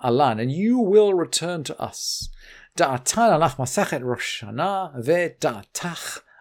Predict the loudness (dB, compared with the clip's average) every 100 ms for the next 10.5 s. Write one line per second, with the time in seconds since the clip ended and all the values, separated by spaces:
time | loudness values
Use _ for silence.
0 | _ -4 -2 -2 -6 -16 _ -20 -4 2
1 | 4 4 0 -2 -4 -4 -4 -4 -4 -4
2 | -6 -8 -10 -10 -6 -6 -4 -8 -4 -6
3 | -4 -8 -8 -6 -4 -4 -4 -2 -2 -2
4 | -4 -4 -4 -6 -10 -12 -16 _ _ -10
5 | -6 -2 -2 -2 -4 -10 -12 _ _ _
6 | _ _ _ -20 _ _ -8 4 6 6
7 | 4 -6 -6 -6 -6 -4 -2 0 2 4
8 | 2 0 -4 -2 -2 -2 -10 -18 -18 -20
9 | -20 -14 -10 -4 -2 -2 -4 -6 -6 -6
10 | -8 -4 -4 -4 -6